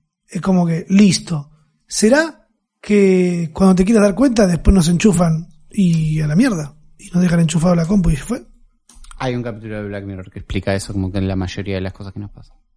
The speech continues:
Speaker 1: La verdad, no lo sabemos.
Speaker 2: Pará,
Speaker 1: Por-
Speaker 2: pará, pará. Nos, nos, nos está mandando un tweet, productor de este podcast.
Speaker 1: Sí.
Speaker 2: Que dice que parece que Microsoft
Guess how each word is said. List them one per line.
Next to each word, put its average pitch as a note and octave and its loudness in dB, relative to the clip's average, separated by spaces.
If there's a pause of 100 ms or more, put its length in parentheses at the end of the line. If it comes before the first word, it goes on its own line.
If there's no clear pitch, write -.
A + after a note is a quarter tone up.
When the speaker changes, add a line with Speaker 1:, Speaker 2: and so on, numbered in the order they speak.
(760)
Speaker 1:
La A#3+ 2
verdad, D4+ 4 (520)
no B3 4
lo A3+ 4
sabemos. D3 -2 (380)
Speaker 2:
Pará, A2 4
Speaker 1:
Por- C3+ 0
Speaker 2:
pará, C#3+ 4
pará. C#3+ 2
Nos, A#2 0
nos, C#3 2
nos C3 4
está C3+ 0
mandando E3 4
un A2+ 2
tweet, A2 -2 (520)
productor G#2+ -6
de A2 -4
este G#2 -8
podcast. G2+ -10
Speaker 1:
Sí. G3 -4 (560)
Speaker 2:
Que B2 -2
dice D3 0
que C3+ 4
parece C3+ 0
que C3+ 4
Microsoft C#3+ 0